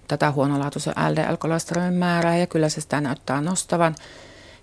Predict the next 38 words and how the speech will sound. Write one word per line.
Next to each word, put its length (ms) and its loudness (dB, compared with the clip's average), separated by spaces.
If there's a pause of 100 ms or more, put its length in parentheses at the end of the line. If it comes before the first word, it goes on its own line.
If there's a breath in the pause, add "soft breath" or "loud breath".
Ja 60 6
mekin 320 6
yritettiin 640 6
näissä 300 4
meidän 380 4
mallinnuksissa 720 2
katsoa 480 0
sitä, 420 0
että 280 -2 (360)
onko 240 2
tämä 220 2
koit-, 340 0 (400)
L 60 4
D 160 6
L-kolesteroli 640 0
siellä 240 0
vaikuttava 500 2
mekanismi 520 0
seassa, 360 0
ja 80 2
todettiin, 640 0
että 260 -2 (840 loud breath)
kun 160 4
me 100 4
sinne 260 2
sitä 440 4
L 40 4
D 200 8
L-kolesterolia 640 4
tarjottiin 440 4
mukaan, 460 4
niin 160 2
se 120 4
yhteys 400 2
ei 100 4
ollut 200 4
ihan 240 2
niin 280 2